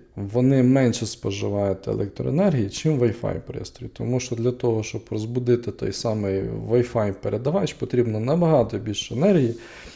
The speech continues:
чим, е, щоб, наприклад, через Zigbee передати ту саму інформацію. Знову ж таки, економія на тих самих батарейках, акумуляторах, менше бігаєш, менше граєшся,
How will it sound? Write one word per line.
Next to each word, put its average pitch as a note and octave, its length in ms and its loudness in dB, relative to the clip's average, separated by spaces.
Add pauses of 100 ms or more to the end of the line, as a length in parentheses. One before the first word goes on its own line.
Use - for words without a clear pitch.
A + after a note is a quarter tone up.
(260)
чим, C3 460 4
е, G#2+ 680 6
щоб, A2+ 260 -4
наприклад, A2+ 460 2
через A2 360 -2
Zigbee A2 580 0
передати G#2+ 640 2
ту G2+ 160 -8
саму F#2+ 300 -4
інформацію. G#2 720 -8 (1400)
Знову B2 320 4
ж - 140 -10
таки, - 360 -12 (280)
економія D3 600 4
на D#3 180 0
тих D3 180 -2
самих A#2 300 2
батарейках, B2+ 760 0
акумуляторах, C#3 800 2 (1000)
менше C3 400 2
бігаєш, B2+ 540 2
менше A#2+ 320 0
граєшся, A#2 580 2